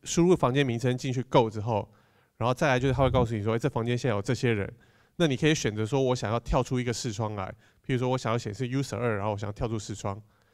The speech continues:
那这时候他这个地方就会帮你把 user二这个人的影像独立的挖出来。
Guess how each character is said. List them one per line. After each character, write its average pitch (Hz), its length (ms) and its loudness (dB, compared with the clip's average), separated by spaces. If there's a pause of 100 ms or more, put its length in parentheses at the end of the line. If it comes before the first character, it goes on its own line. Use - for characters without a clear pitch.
(280)
那 139 80 0
这 156 100 4
时 147 100 0
候 135 120 4
他 147 120 0
这 131 120 -2
个 123 80 -2
地 127 80 0
方 123 120 2
就 123 120 2
会 120 120 2
帮 139 240 0
你 135 80 -2
把 110 240 -2 (280)
user 160 360 6
二 143 200 4
这 147 180 0
个 120 80 0
人 101 220 0
的 107 200 2 (500)
影 104 120 -6
像 131 280 0 (240)
独 120 160 -2
立 147 140 0
的 113 100 -2
挖 110 180 0
出 110 220 -4
来。 104 180 -8